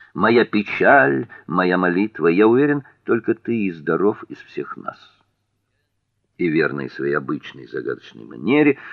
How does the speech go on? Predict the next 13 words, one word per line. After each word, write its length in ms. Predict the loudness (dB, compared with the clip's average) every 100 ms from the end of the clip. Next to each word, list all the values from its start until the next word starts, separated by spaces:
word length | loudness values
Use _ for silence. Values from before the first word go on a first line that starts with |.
| -2
он 200 | 4 6
не 140 | 4
стал 500 | 2 2 6 6 4 0
утруждать 720 | -2 0 -2 -2 0 0 0
себя 260 | -6 -2 -2
объяснением 640 | -2 -8 -8 -8 -8 -10
сказанного, 680 | -10 0 0 2 0 0 0 -4 _ 0
а 220 | 4 4
вместо 360 | 2 -2 -2 -2
этого 200 | 0 0
обратил 340 | 0 -2 -2
внимание 420 | -4 -4 -4 -6 -8
Джерика 580 | -6 -2 0 0 -6